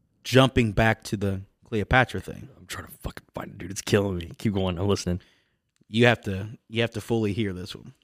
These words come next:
Speaker 2: All right.
Speaker 1: So Ke-, Cleopatra supposedly stated, 'cause she killed herself, I wanna say.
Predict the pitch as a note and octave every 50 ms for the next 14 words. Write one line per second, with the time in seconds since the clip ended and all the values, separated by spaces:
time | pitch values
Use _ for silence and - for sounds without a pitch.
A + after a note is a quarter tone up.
0 | _ - - D2+ C#2 - - _ _ _ _ _ _ _ _ _ _ _ _ _
1 | _ _ _ _ _ _ _ _ _ _ - - - - - - - - - -
2 | _ _ _ _ _ _ _ _ _ _ _ _ _ _ _ _ _ _ _ _
3 | _ _ - - _ _ _ _ _ - - A#2+ G#2+ - - C3 - - - -
4 | - D3+ E3 D#3 - D3 C3+ B2 - A#2 - - G#2+ F#2+ - - A2+ A2 A2+ G#2+
5 | A2+ G#2 F2+ F#2 F#2 G2 F#2+ F2+ F2+ F#2 _ _ - - - - G#2 G2 F#2+ -
6 | - - - - _ _ _ - G2+ - - G#2+ - - - C3 C3 G#2+ F#2 F2+
7 | - F2 D#2 - - B1+ D#2+ B1+ A1 - - - - - -